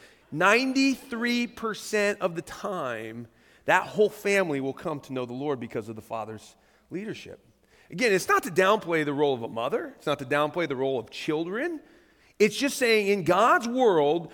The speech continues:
when men step up to lead, everything else comes into alignment. In a broken world, when moms have to take the role of a father, listen, the,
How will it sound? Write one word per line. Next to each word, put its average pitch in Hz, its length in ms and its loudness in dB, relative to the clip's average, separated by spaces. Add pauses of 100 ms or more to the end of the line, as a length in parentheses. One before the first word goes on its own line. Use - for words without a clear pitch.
when 214 320 2
men 294 280 6
step 285 340 4
up 247 240 4
to 254 120 -2
lead, 196 760 2 (260)
everything 247 500 4
else 170 320 2
comes 180 320 -2
into 165 300 0
alignment. 120 680 -6 (880)
In 170 120 4
a 180 40 4
broken 240 440 10
world, 170 400 4
when 175 340 2 (140)
moms 220 460 8
have 220 160 0
to 202 80 -8
take 208 200 4
the 185 80 -2
role 170 340 2
of 143 120 0
a 139 60 -2
father, 151 360 2
listen, 214 320 -4 (260)
the, 202 240 -10